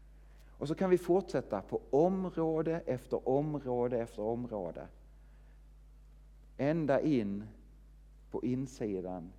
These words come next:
i själen och i anden. Våra tankar, våra känslor,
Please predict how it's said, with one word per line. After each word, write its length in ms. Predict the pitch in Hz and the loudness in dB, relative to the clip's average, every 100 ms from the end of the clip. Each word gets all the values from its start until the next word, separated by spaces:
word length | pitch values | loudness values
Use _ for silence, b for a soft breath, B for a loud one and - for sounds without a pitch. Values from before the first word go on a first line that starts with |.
| - | -14
i 80 | 101 | -14
själen 680 | - 147 107 98 95 98 98 | -2 0 0 -2 -6 -8 -6
och 160 | 101 | -4
i 60 | 104 | -2
anden. 560 | 95 117 117 82 85 - - - - - - - - - - - - - - b b b - | -4 -4 -6 -8 -10 -14 -20 -20 -20 -20 -20 -20 -20 -20 -20 -20 -20 -20 -20 b b b -8
Våra 180 | 101 92 | -6 -6
tankar, 840 | - 127 147 147 - 131 131 147 - - - b b b b - | 0 0 0 -4 -2 2 2 0 -14 -20 -20 b b b b -8
våra 160 | 98 | -8
känslor, 840 | - - 120 151 143 - 123 127 | -6 -2 0 0 -4 -4 2 2